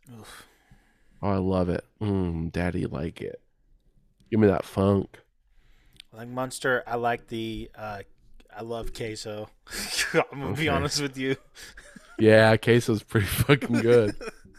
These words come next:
Speaker 2: We ate queso last time I was at your house.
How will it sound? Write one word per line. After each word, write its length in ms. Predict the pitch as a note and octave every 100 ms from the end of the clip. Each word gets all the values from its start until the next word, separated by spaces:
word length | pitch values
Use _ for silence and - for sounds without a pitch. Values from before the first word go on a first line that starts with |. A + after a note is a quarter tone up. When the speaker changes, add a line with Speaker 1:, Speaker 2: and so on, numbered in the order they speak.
| - - C#3+ - - _ _ _ - _
Speaker 2:
We 200 | - D#3+
ate 480 | G#3+ D#3+ C#3 - -
queso 640 | - C#3+ C#3 D3 C#3 D3 - -
last 260 | C3 C3
time 140 | D#3 C#3
I 20 |
was 220 | C3+ -
at 120 | F3+ C3+
your 140 | C#3+
house. 480 | D3 G3 D#3 E3